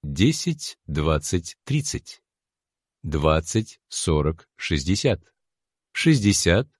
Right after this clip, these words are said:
сорок, двадцать. Тридцать, двадцать, десять. Ничего. Тогда я спросил, «Как, по-вашему,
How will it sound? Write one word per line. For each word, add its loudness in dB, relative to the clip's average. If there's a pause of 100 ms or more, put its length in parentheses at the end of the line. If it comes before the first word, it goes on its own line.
сорок, 0
двадцать. -2 (440)
Тридцать, -2 (140)
двадцать, -4
десять. -4 (540)
Ничего. 0 (680)
Тогда 2
я 4
спросил, -2 (480)
«Как, 2
по-вашему, 0